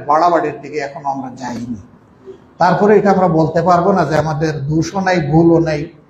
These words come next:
আমরা কোনো অপরাধ করিনি, এটা বলতে পারবো না। আমাদের দোষও আছে, ভুলও আছে, অপরাধও আছে। এখন জাতি বহুমুখী সংকট, একদিকে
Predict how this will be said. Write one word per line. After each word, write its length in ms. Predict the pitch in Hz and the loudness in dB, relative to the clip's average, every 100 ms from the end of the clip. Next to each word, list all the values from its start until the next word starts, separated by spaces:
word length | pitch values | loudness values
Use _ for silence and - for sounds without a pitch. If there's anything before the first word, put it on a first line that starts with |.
| _ | _
আমরা 240 | 160 156 165 | -6 -2 -2
কোনো 200 | 170 156 | -2 0
অপরাধ 340 | 143 165 160 - | 2 4 2 0
করিনি, 240 | 147 135 143 | -6 -10 -8
এটা 120 | 175 | -4
বলতে 200 | 175 - | -4 -4
পারবো 140 | 110 | -14
না। 100 | - _ _ _ _ _ _ _ _ _ | -20 _ _ _ _ _ _ _ _ _
আমাদের 380 | 165 180 196 165 | 0 4 4 4
দোষও 280 | 175 180 208 | 4 4 4
আছে, 260 | 202 196 | 2 2
ভুলও 360 | 185 160 175 180 | 0 2 2 2
আছে, 240 | 170 160 | 2 2
অপরাধও 460 | 175 151 156 143 123 | 0 0 -2 -4 -6
আছে। 320 | 107 - - _ _ _ _ _ _ _ _ _ _ _ _ _ _ 175 | -14 -18 -20 _ _ _ _ _ _ _ _ _ _ _ _ _ _ -2
এখন 200 | 175 208 | 2 2
জাতি 280 | 170 165 214 | 2 2 2
বহুমুখী 460 | 190 202 202 - | 4 6 4 0
সংকট, 360 | 165 143 120 - - - - - - - _ _ - | -4 -4 -6 -10 -16 -20 -20 -20 -20 -20 _ _ -2
একদিকে 720 | 175 170 190 196 202 202 - | 2 4 4 6 4 2 -4